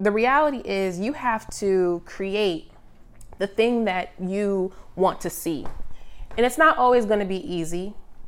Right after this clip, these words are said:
It's not always going to be something that you necessarily,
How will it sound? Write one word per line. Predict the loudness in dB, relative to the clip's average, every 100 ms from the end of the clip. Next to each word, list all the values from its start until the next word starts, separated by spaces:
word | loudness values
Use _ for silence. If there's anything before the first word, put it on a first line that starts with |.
| -14 -6
It's | -2 2
not | 6 6
always | 8 6 8 4
going | 2 0 0
to | -4
be | -6 -4 -2 0 0 -4 -6 -16 -20 -20 -20 -20 -20 -20 -20 -20 -20 -20 -20 -20 -20 -20
something | -4 -2 0 0 0 2
that | 0 0 -2 -4 -8 -6
you | -4 0 0 0 -2 -4 -8 -12 -16 -14 -14 -12 -4
necessarily, | -2 0 -2 2 4 6 4 2 0 -2 -4